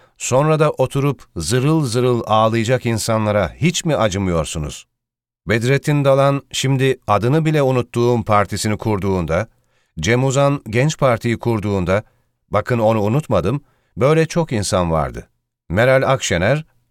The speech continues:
adı İyi Parti gibi komik bir şey olan o partiyi niçin kurdu? Neşeli Parti,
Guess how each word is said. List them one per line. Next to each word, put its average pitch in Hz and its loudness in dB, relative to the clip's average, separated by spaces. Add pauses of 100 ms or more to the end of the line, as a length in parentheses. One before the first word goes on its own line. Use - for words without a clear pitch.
adı 127 0
İyi 139 0
Parti 117 0
gibi 101 -2
komik 139 0
bir 117 -4
şey 127 -2
olan 101 2
o 135 0
partiyi 95 -2
niçin 156 0
kurdu? 73 -4 (340)
Neşeli 117 0
Parti, 104 -2